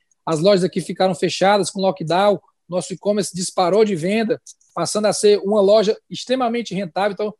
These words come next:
a gente aprendeu a trabalhar melhor o e-commerce devido à necessidade. Então, dessa forma também a gente conseguiu,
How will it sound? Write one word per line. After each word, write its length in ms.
a 40
gente 180
aprendeu 720
a 100
trabalhar 460
melhor 300
o 40
e-commerce 640
devido 360
à 60
necessidade. 720
Então, 220
dessa 300
forma 320
também 240
a 60
gente 200
conseguiu, 540